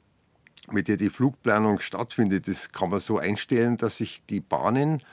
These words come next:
die die Drohne fliegt und die die Kamera natürlich dann scannen kann, dass die sich überlappen seitlich. Dass man nicht, äh,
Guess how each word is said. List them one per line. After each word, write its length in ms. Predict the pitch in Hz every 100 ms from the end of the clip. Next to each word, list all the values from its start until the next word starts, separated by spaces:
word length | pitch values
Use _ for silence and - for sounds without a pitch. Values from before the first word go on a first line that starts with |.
| - _
die 120 | - 95
die 140 | 98
Drohne 340 | 82 98 113
fliegt 720 | 101 - 92 139 175 _ - -
und 160 | - 98
die 80 | 107
die 100 | -
Kamera 400 | - 107 127 123
natürlich 380 | 110 117 107 -
dann 180 | 92
scannen 460 | 90 - 101 123 127
kann, 320 | - 123 143 - - -
dass 180 | - -
die 100 | 117
sich 220 | 101 85
überlappen 540 | 82 98 95 110 - -
seitlich. 640 | - 80 80 69 - - - _ _ _ _ _ _ _
Dass 240 | 92 90
man 160 | 98 98
nicht, 340 | 107 - -
äh, 300 | - 90 90